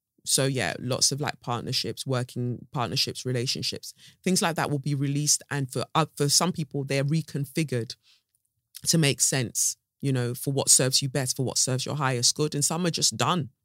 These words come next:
just done because you've learned whatever you needed to learn there and you move on. Um, so I feel like, yeah, did I wanna say that? Yeah. Um, outside of that,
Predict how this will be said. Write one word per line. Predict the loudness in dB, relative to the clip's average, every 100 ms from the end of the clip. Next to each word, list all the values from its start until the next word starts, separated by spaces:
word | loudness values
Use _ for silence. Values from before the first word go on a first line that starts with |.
| -2
just | -2 2
done | 2 2 -2 -10 _ -12
because | -8 -4 -4
you've | -2
learned | -2 -4 -4
whatever | -8 -6 -2
you | 0
needed | 0 -2 -2
to |
learn | 0 0 2
there | 0 -2 _ -20 -20 -8 0
and | 2
you |
move | 4 2 0
on. | -4 -6 -10 _ -20 -20 -20 -20 -20 -20 _ _ _ _ 8
Um, | 8 8 6 2 0
so | 4 6 6 4 0 -2
I | -6
feel | -8 -6 -4 -4
like, | -4 -6 -8 -10 -8
yeah, | -6 -4
did | -6 -10 -10
I |
wanna | -6 -4
say | -4 -4
that? | -6 -8
Yeah. | -6 -6 -6 _ -4
Um, | 0 0 0 -4 -6 -8 _
outside | 2 4 4 2
of | 2
that, | 4 6 6